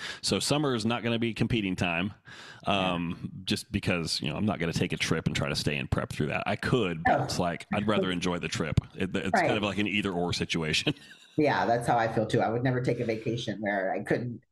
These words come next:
Speaker 2: eat and drink and enjoy myself, you
Speaker 1: I
Speaker 2: know?
Speaker 1: know, right?
Speaker 2: It's pointless.
Speaker 1: <laughs> Um,
Speaker 2: Um,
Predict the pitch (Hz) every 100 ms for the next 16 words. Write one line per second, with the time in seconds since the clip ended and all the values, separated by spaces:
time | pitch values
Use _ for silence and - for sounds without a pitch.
0 | - 135 131 135 135 131 131 120 113 _
1 | - 117 135 135 120 120 120 107 131 135
2 | 123 117 120 151 95 98 127 170 - -
3 | - - - - - - - - - -
4 | 160 110 - 131 247 - - - - -
5 | - - - - 170 156 151 127